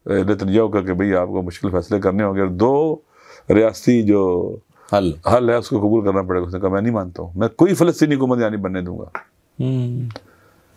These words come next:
Speaker 1: ठीक है, तो क्यों नहीं कहते कि फिर तुम जंग बंद कर दो, हम तुम्हारा साथ ही देंगे? क्यों नहीं कहते उसको?
Speaker 2: हम्म।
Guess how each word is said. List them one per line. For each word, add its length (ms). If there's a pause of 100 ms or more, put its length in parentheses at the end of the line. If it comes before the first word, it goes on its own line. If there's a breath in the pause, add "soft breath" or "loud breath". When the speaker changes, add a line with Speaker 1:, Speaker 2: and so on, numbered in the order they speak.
(300 soft breath)
Speaker 1:
ठीक 220
है, 60
तो 180
क्यों 180
नहीं 100
कहते 240
कि 60
फिर 120
तुम 140
जंग 140
बंद 200
कर 100
दो, 260
हम 140
तुम्हारा 180
साथ 200
ही 60
देंगे? 280
क्यों 220
नहीं 100
कहते 180
उसको? 180
Speaker 2:
हम्म। 240